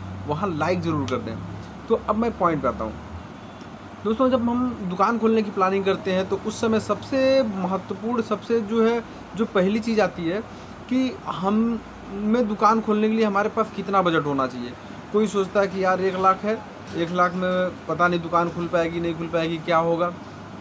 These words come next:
कोई दो लाख, कोई चार लाख, किस तरह से जो है कोई पचास हज़ार, मतलब सबके पास अलग-अलग अमाउंट होता है।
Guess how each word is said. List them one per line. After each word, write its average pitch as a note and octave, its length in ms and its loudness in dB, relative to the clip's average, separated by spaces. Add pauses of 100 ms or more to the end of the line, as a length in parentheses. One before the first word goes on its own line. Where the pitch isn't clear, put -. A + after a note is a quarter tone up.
(320)
कोई E3+ 140 4
दो E3+ 200 0
लाख, F3 240 4
कोई F3 100 0
चार E3 260 4
लाख, F3 200 0
किस F#3 180 -8
तरह G#3+ 160 2
से G3+ 180 2
जो G3 120 4
है F#3 60 0
कोई G3 140 2
पचास F3+ 340 0
हज़ार, F3 240 2 (340)
मतलब A3 220 0 (720)
सबके F#3+ 220 2
पास A3+ 300 0
अलग-अलग A3 580 2
अमाउंट G3 400 2
होता G3 380 4
है। G3+ 100 0